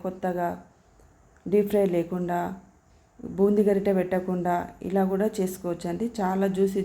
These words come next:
జ్యూసీగా చాలా బాగుంటది. ఒక బౌల్ తీసుకొని మూడు గ్లాసుల శనగపప్పు తీసుకున్నాను. మూడు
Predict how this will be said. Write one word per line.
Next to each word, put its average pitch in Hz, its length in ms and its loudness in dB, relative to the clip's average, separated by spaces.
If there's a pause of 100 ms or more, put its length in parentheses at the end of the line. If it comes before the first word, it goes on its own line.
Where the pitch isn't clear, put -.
జ్యూసీగా 170 420 -2 (160)
చాలా 185 260 2 (100)
బాగుంటది. 165 520 -2 (2000)
ఒక 202 80 -2 (140)
బౌల్ 214 280 4
తీసుకొని 190 480 -2 (840)
మూడు 220 260 4
గ్లాసుల 196 400 2
శనగపప్పు 202 560 -2
తీసుకున్నాను. 180 640 -4 (4000)
మూడు 208 180 4